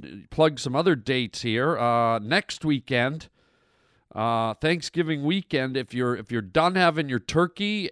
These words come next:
and, uh, you wanna get together with your friends and family and have a big laugh,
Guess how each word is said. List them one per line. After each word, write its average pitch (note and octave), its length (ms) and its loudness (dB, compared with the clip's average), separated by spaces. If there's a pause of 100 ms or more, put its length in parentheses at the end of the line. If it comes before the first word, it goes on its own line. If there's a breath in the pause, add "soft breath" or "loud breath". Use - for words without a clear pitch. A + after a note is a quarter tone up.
and, G#2+ 480 -6
uh, G2 400 0
you G2 180 -6
wanna B2 360 -2
get A#2+ 200 -10
together C#3+ 380 2
with C3 180 0
your G2 100 -10
friends C#3+ 440 -4
and G#2 160 -6
family E3 480 0
and C3+ 80 -2
have A2+ 140 -2
a G#2 60 0
big C3 220 -2
laugh, D3+ 680 0